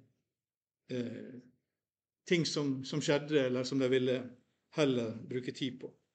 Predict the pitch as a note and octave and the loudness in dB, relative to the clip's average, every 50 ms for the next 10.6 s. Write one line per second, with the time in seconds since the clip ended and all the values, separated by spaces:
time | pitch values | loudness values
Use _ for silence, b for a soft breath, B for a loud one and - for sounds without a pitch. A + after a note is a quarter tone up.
0 | _ _ _ _ _ _ _ _ _ _ _ _ _ _ _ _ _ - C#3 C3 | _ _ _ _ _ _ _ _ _ _ _ _ _ _ _ _ _ -10 -2 0
1 | D3 C#3+ F3 F#3+ F3+ D#3+ C#3+ C3+ C3 - E3 F3 E3+ D#3+ D3 C#3+ C3+ A#2+ - - | 2 4 6 6 6 6 4 2 2 2 2 4 4 4 4 2 2 0 -2 -8
2 | - - _ _ _ _ _ _ _ _ _ _ _ _ _ _ _ _ _ _ | -14 -18 _ _ _ _ _ _ _ _ _ _ _ _ _ _ _ _ _ _
3 | _ _ _ _ - E3+ D#3+ D3 - - - D3+ C#3+ C3+ C3+ C3 C3 B2+ B2+ - | _ _ _ _ 0 2 2 2 0 -2 -2 -2 -2 -2 -2 -2 -4 -6 -8 -10
4 | - - C#3+ E3 D#3+ C#3+ - - C#3+ C3 C3 C3 - - E3+ C#3+ C3 - - - | -4 0 2 4 4 4 2 0 -4 -4 -4 -2 -2 -2 0 0 0 -2 -4 -8
5 | - - _ _ _ _ _ _ _ _ _ _ _ _ - - E3 D3 C3 B2 | -12 -14 _ _ _ _ _ _ _ _ _ _ _ _ -8 -2 0 0 2 2
6 | B2 B2 B2 - - - C#3 A2+ A2+ A2 B2 G#2+ - - - - - - _ _ | 0 0 -2 -2 -4 -4 -4 -4 -4 -6 -8 -8 -8 -8 -8 -8 -10 -12 _ _
7 | _ _ _ _ _ _ _ _ _ _ _ _ _ _ _ _ _ _ _ _ | _ _ _ _ _ _ _ _ _ _ _ _ _ _ _ _ _ _ _ _
8 | _ _ _ - D3 D#3+ G3 F#3+ F3+ F3+ F#3+ F#3 E3 D3+ - - - - D#3+ C#3+ | _ _ _ 0 6 8 8 10 10 10 8 8 6 4 -2 -6 -6 -2 0 0
9 | C3+ B2+ - - - - _ _ _ _ _ _ _ - A3+ A3 - - F3 E3 | 0 -2 -6 -12 -16 -20 _ _ _ _ _ _ _ 0 0 0 2 2 2 4
10 | F3+ F#3+ E3+ E3+ E3+ E3 - - - - D3+ C#3 | 4 4 4 2 0 -2 -4 -4 -4 -2 0 0